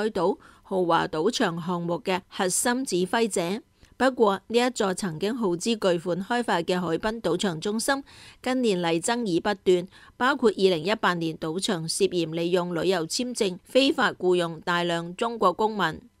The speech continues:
而崔麗傑同兒子紀曉波早年由澳門博彩中介行業起家，之後轉向經營大型賭場度假村，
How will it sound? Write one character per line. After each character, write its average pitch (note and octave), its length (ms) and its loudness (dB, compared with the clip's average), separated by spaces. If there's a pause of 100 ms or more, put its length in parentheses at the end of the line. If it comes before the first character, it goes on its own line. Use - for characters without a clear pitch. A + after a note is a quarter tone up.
(240)
而 G3 60 -2 (140)
崔 C#4+ 180 0
麗 A3+ 220 2
傑 F#3 180 0
同 D3+ 380 -6
兒 E3+ 180 -4
子 F3 160 -4
紀 F#3+ 580 0
曉 G3 220 2
波 A#3 340 2
早 F#3+ 240 -2
年 F#3+ 240 0 (180)
由 F3+ 180 0
澳 G3+ 180 -2
門 F#3+ 240 -4
博 F#3 220 0
彩 E3 280 -4
中 A3+ 280 -2
介 G3+ 180 -2
行 F3+ 180 -2
業 E3+ 140 0
起 E3+ 260 0
家， A#3 300 0 (260)
之 B3 220 2
後 A#3 160 6
轉 F#3 420 0
向 G3 240 0 (220)
經 C4+ 220 2
營 E3+ 260 0
大 F#3 180 0
型 E3+ 240 -2
賭 E3 220 0
場 F#3+ 300 -2
度 E3 180 -2
假 F3 180 -2
村， A#3 360 2